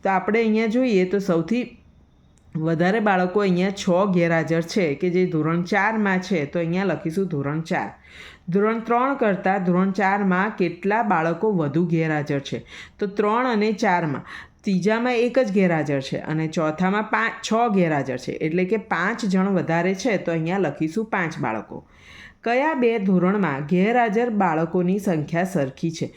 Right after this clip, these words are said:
તો આપણે અહીંયા જોઈએ છે ત્રણ, ત્રણ બે વાર છે કે જે ધોરણ એક અને બેનું છે. તો અહીંયા લખી દઈશું ધોરણ એક અને ધોરણ બે. ધોરણ એક કરતાં ધોરણ પાંચમાં કેટલા વધુ બાળકો હાજર છે? તો એકમાં હાજર ત્ર-, તેત્રીસ છે અને પાંચમાં છત્રીસ છે.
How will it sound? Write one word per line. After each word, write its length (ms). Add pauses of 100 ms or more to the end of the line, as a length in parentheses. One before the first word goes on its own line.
(300)
તો 60
આપણે 240
અહીંયા 240
જોઈએ 300
છે 220
ત્રણ, 400
ત્રણ 320
બે 240
વાર 220
છે 300
કે 160
જે 160
ધોરણ 360
એક 300
અને 180
બેનું 420
છે. 240
તો 120
અહીંયા 220
લખી 240
દઈશું 280
ધોરણ 320 (100)
એક 320
અને 160
ધોરણ 340
બે. 280 (560)
ધોરણ 300 (140)
એક 300
કરતાં 380
ધોરણ 280
પાંચમાં 680
કેટલા 460
વધુ 340
બાળકો 500
હાજર 440
છે? 280 (360)
તો 160
એકમાં 460
હાજર 440
ત્ર-, 300
તેત્રીસ 600
છે 140
અને 200
પાંચમાં 600
છત્રીસ 640
છે. 120